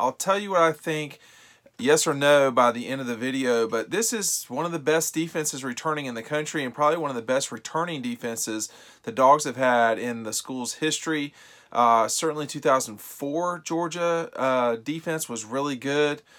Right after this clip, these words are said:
You know, I, I don't know about, um, you know, the best in school history 'cause the offenses are so different now, but you just don't score on Kirby's defenses. And anymore, this defense that's coming back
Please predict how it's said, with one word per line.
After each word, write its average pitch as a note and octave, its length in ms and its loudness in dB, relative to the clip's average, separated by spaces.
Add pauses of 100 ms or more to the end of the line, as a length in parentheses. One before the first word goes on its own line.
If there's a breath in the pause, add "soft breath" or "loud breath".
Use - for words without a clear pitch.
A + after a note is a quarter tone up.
(760 soft breath)
You B2+ 100 -6
know, A#2 300 0 (600)
I, D#3 360 4
I D#3 160 6
don't F3 280 4
know D3 340 6
about, A#2+ 720 6
um, G#2+ 720 -2 (220)
you B2+ 100 -8
know, A2+ 340 -2
the C#3 220 2
best D#3+ 420 2
in D3+ 240 -6
school E3 300 -4
history E3 440 -2
'cause C3 200 -8
the A2 120 -2
offenses D3+ 540 0
are D#3 80 -6
so D#3 220 -2
different D#3+ 400 -6
now, D#3 280 2
but B2 280 -2 (320 soft breath)
you C3 120 -2
just F3 300 -2
don't D#3+ 220 0
score D#3 320 0
on B2+ 120 2
Kirby's A#2+ 440 -2
defenses. A#2 840 -4 (280 soft breath)
And A#2+ 400 -4
anymore, D3+ 680 2
this C#3+ 240 -2
defense C3+ 540 -2
that's - 380 -2
coming D3 340 0
back B2+ 400 6